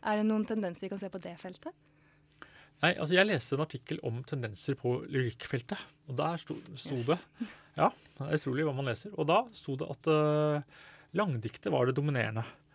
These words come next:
Speaker 2: Det, det er f-, ikke min følelse, men, eh, det var denne artikkelforfatterens følelse.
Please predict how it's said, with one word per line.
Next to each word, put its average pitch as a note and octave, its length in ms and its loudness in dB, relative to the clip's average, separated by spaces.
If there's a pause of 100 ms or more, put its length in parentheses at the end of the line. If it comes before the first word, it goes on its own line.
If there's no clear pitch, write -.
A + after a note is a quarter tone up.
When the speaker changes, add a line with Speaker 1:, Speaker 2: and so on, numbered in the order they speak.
(500)
Speaker 2:
Det, C#3+ 200 -6
det C#3+ 120 8
er F3 100 6
f-, - 160 -8
ikke - 320 -4
min C3 160 2
følelse, D#3 440 2
men, E3+ 200 0
eh, E3+ 140 4
det D#3 120 4
var E3 300 2
denne D3 240 0
artikkelforfatterens A#2+ 880 -6
følelse. C3+ 380 -2